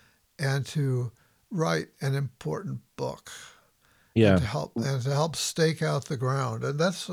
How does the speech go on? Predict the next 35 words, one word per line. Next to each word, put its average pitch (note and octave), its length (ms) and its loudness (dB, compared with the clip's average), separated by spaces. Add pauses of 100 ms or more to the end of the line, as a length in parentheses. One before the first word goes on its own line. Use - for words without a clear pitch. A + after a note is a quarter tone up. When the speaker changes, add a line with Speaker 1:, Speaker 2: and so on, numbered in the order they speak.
(120)
Speaker 1:
really C#3 360 0
admirable. D3 600 -6 (560)
Speaker 2:
Well, A#2+ 120 8
it A2+ 60 4
took D#3+ 180 6
me B2+ 80 8
twenty-five G#2+ 520 6
years F#2 220 4
to - 60 -6
get F2 240 2
there C#2 280 -6
because - 460 4 (260)
<laughs> - 240 -6
Speaker 1:
I C#3 100 -4
can G#3+ 180 0
believe E3+ 340 4
it. E3+ 160 -2 (380)
Speaker 2:
Uh, F#2+ 260 8 (100)
uh, F2+ 140 2 (100)
when G2 500 6 (120)
he F#2 640 4
told A#2 300 8
me D#2+ 360 2 (140)
that, E2+ 400 2 (580)
uh, C#2 320 -2
I F#2 140 4
was E2+ 140 4
fired, D#2 560 4
and, G2 340 4 (100)
you G2+ 80 4
know, C#2 140 -6 (220)
for G2+ 280 6 (300)
context, B2+ 640 6 (100)
I F2+ 440 6 (120)
had F#2 380 2